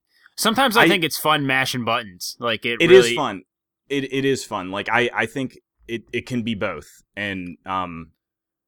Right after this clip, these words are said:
Speaker 2: the thing that I was worried about, and this is a legitimate concern, and I have not expressed this to Josh yet, but Josh is really good at Dragon Ball.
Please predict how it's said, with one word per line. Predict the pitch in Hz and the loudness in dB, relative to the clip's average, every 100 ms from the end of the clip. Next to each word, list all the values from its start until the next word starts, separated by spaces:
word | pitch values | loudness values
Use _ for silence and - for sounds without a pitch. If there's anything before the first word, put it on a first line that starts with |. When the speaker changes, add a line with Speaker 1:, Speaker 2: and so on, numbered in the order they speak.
| _ _ _ - | _ _ _ -10
Speaker 2:
the | 113 | -8
thing | - 151 151 | -4 -4 -2
that | 131 | -2
I | 120 | -2
was | 120 101 | -4 -6
worried | 98 98 | -6 -6
about, | 92 90 101 | -6 -6 -4
and | 95 | -6
this | 98 95 | -10 -10
is | 87 | -10
a | |
legitimate | 90 85 90 95 104 | -10 -10 -8 -10 -10
concern, | 104 95 92 78 87 95 _ - | -14 -14 -12 -12 -14 -16 _ -12
and | 87 | -8
I | 85 | -6
have | 92 | -6
not | 92 87 | -6 -8
expressed | 82 - 92 - | -8 -10 -10 -10
this | 87 - | -14 -12
to | 87 | -12
Josh | 82 78 - | -8 -10 -10
yet, | 69 76 - _ | -12 -12 -14 _
but | 107 95 - _ _ _ 90 | -6 -6 -8 _ _ _ -12
Josh | 98 120 165 185 | -4 -2 -2 -4
is | 147 | -6
really | 107 127 117 | -4 -4 -2
good | 98 113 | -4 -4
at | 98 | -6
Dragon | 87 92 82 | -6 -6 -8
Ball. | 71 - | -16 -20